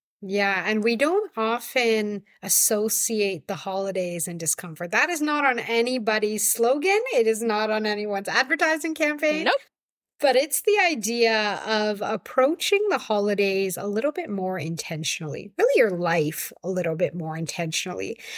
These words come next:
Speaker 1: And instead of just rushing from event to event, or if you happen to be the family that's hosting, hosting one event to the other, without really pausing and asking yourself those key questions of, like,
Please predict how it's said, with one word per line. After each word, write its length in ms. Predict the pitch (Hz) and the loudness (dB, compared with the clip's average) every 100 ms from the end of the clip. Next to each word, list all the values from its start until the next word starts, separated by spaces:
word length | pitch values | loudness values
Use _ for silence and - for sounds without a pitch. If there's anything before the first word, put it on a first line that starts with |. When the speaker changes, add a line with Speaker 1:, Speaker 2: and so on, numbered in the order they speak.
| - | -2
Speaker 1:
And 180 | 254 262 | 0 2
instead 320 | 285 285 311 | 2 2 0
of 140 | 427 440 | 0 0
just 260 | 339 - | 0 0
rushing 480 | 185 180 180 226 196 | 0 0 0 0 0
from 200 | - 196 | -2 -4
event 380 | 180 156 170 139 | -4 -2 -4 -4
to 160 | - 170 | -6 -4
event, 480 | 160 156 165 165 - - - | -4 -6 -6 -10 -14 -18 -2
or 200 | 226 214 | 2 2
if 120 | 208 | 2
you 140 | 208 214 | 2 2
happen 380 | 208 202 214 202 | 2 0 0 -2
to 80 | |
be 100 | 202 | -2
the 100 | 202 | 0
family 360 | 190 196 190 196 | 0 -2 -2 0
that's 220 | 185 - | -2 -2
hosting, 680 | - 180 185 - 180 170 175 - - - - | -2 0 0 0 -2 -4 -8 -12 -16 -18 -2
hosting 600 | 233 226 - 214 202 196 | 2 4 4 2 0 -2
one 240 | 185 220 220 | 2 4 4
event 340 | 202 202 185 | 4 0 -2
to 100 | - | -6
the 160 | 190 185 | -4 -2
other, 320 | 170 175 170 | -2 -2 -2
without 260 | 185 214 240 | 0 2 2
really 580 | 214 190 240 330 415 403 - | 2 2 2 4 4 2 -4
pausing 580 | - 208 190 196 - 196 | -6 0 2 2 2 -2
and 120 | 180 | -2
asking 440 | 160 180 - 233 | -4 -4 -2 0
yourself 520 | 220 170 - 170 156 - | 0 0 -2 -2 -4 -2
those 240 | 165 - | -2 -2
key 240 | - 220 | -4 -4
questions 840 | 214 - 151 - - 156 147 151 - | -4 -4 -2 -2 -2 -2 -2 -4 -4
of, 240 | 185 170 | -6 -2
like, 240 | 175 175 | -2 -2